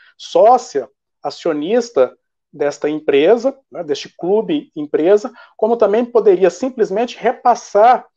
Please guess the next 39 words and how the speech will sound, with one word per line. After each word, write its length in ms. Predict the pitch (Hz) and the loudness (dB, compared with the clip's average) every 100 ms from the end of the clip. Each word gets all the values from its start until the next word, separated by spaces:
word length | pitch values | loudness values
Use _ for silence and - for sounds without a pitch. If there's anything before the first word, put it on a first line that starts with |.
| _ | _
os 120 | - - | -20 -10
seus 220 | 175 160 | -6 -4
ativos 640 | 156 - - 247 247 190 | -4 -6 -8 -8 -6 -6
de 80 | 160 | -8
futebol, 600 | 156 175 - 135 131 120 | -12 -14 -14 -12 -10 -10
os 80 | 113 | -12
seus 180 | 143 139 | -10 -6
ativos 560 | 151 - 226 254 220 | -6 -8 -8 -4 -4
de 80 | 185 | -4
competição, 600 | 175 170 151 147 - 160 | -6 -6 -6 -8 -6 -4
para 180 | 165 175 | 0 0
que 80 | 180 | 0
essa 180 | 165 185 | -4 -6
empresa 420 | - 160 151 156 | -6 0 0 0
possa, 460 | - 147 139 - - | 0 0 0 -2 -4
por 120 | 214 | 0
um 100 | 294 | 2
determinado 580 | 277 - 202 196 185 185 _ | 2 2 0 0 -4 -4 _
tempo, 380 | 170 180 175 196 _ _ _ _ _ - | -4 -4 -6 -18 _ _ _ _ _ -2
assim, 540 | 175 160 - 156 151 165 _ _ | -2 -2 -6 -4 -4 -8 _ _
é, 480 | 160 151 151 151 147 | 0 2 4 4 2
se 180 | 143 - | -2 -6
mover. 440 | 180 202 147 143 - _ _ - | -2 -2 0 -2 -2 _ _ -6
E 60 | |
mais, 580 | 247 226 202 123 - - _ _ _ _ _ - | 0 2 2 0 -10 -20 _ _ _ _ _ -2
a 160 | 226 | 0
entidade, 560 | 294 - 175 208 254 202 | 0 -2 0 2 4 2
ela 120 | 196 | 2
não 120 | 214 | 0
pode 240 | 208 214 208 | 0 -2 -2
ser 140 | 233 | -8
obrigada 880 | 226 226 240 156 170 208 240 175 143 151 | -6 -4 -6 -2 2 4 4 2 -2 -2
a 120 | 151 | -6
ir 140 | 151 | -4
para 240 | 160 147 156 | -2 0 0
o 160 | - | -4
modelo 500 | 151 143 131 143 143 | -8 -8 -6 -6 -4
de 140 | 135 139 | -6 -12
empresa. 420 | - 131 117 | -14 -16 -16